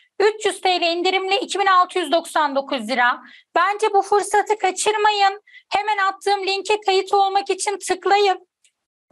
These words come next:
Orada WhatsApp'a yönlendireceksin, bizim WhatsApp hattımıza. Branşınızı yazın,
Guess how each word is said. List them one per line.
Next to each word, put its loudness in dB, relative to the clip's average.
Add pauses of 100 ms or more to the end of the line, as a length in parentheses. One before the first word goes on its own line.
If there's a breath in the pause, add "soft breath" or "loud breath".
(120)
Orada 4
WhatsApp'a 2
yönlendireceksin, 0
bizim -2
WhatsApp 0
hattımıza. 0
Branşınızı 2
yazın, 2